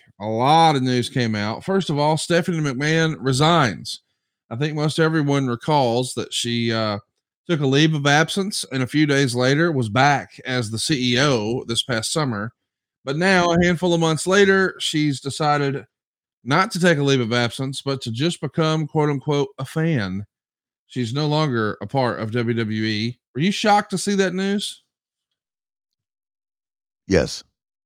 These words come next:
Speaker 2: And ac-, and actually disappointed. I like Stephanie a lot.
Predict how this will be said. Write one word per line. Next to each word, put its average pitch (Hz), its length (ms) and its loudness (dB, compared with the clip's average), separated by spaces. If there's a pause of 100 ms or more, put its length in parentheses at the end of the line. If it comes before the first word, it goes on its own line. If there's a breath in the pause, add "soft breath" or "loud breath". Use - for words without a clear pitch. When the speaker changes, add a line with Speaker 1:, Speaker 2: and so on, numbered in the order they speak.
(2250)
Speaker 2:
And 90 180 0
ac-, 87 280 0
and 85 140 0
actually 82 320 -2
disappointed. 71 600 -2
I 73 60 2
like 76 260 0
Stephanie 67 340 -6
a 65 60 -4
lot. 64 260 -6